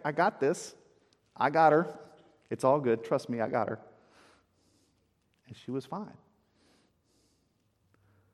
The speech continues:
You know, to know Jesus is to encounter him with you in those moments, whether they're those dark moments like that or whether they're the moments like three months later when I got to do her son, her oldest son's wedding,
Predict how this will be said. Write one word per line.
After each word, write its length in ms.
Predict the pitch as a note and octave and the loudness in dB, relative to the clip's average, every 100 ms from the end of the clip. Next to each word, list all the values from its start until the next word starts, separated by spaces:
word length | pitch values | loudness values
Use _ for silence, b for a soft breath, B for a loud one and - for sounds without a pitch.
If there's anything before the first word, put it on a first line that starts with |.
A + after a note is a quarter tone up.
| _ _ - | _ _ -8
You 60 | |
know, 200 | F3+ D3 | -4 -4
to 180 | A#2+ - | -4 -8
know 220 | A#2+ A3 | -4 -2
Jesus 480 | A#3 E3+ C#4 E3+ A#2+ | -2 -4 -4 -6 -8
is 160 | A#2 A2 | -8 -2
to 180 | A2+ G2+ B B B | -2 -2 B B B
encounter 460 | A#2+ - D#3+ G#3+ | -6 -4 -4 0
him 160 | D3 A#2 | 0 2
with 260 | D3+ - B2+ | 0 0 -6
you 100 | G#2+ | -6
in 200 | A#2 A#2 | -4 -4
those 240 | G#2+ - | -4 -6
moments, 420 | A2 E3+ A#2+ - | -6 -6 -6 -6
whether 180 | A#2 A#2 | -4 -2
they're 200 | A#2 A2 B B | 0 -2 B B
those 140 | B2 A2+ | -6 0
dark 220 | C3 F3 | 0 0
moments 300 | D3 C#3 - | 0 -2 -2
like 200 | C3 A#2+ | -2 0
that 140 | C#3+ | 0
or 40 | D3+ | 2
whether 240 | C3+ C3 | 2 0
they're 120 | A#2 | -2
the 60 | A#2 | 0
moments 360 | B2 C#3 C3+ C3+ | 0 0 -2 2
like 280 | A2+ - | 0 0
three 140 | D#3 C#3+ | -4 0
months 240 | B2 A2+ | 0 0
later 320 | C#3+ E3+ A#2+ B B B | 0 2 2 B B B
when 100 | A#2 | 0
I 80 | A#2 | 2
got 220 | B2 B2 | 2 0
to 80 | A2+ | -2
do 160 | B2 | 0
her 180 | - A#2+ | 0 -2
son, 440 | G2 - D3+ C#3 B2+ A2+ | -2 -4 -4 -2 -4 -2
her 180 | C3 | -2
oldest 400 | B2+ C#3+ C3+ B2+ | 2 0 0 -4
son's 300 | - A#2 A2 | -4 -6 -6
wedding, 460 | G2+ A#2+ A#2+ F2 G#2+ | -4 -2 -2 -4 -10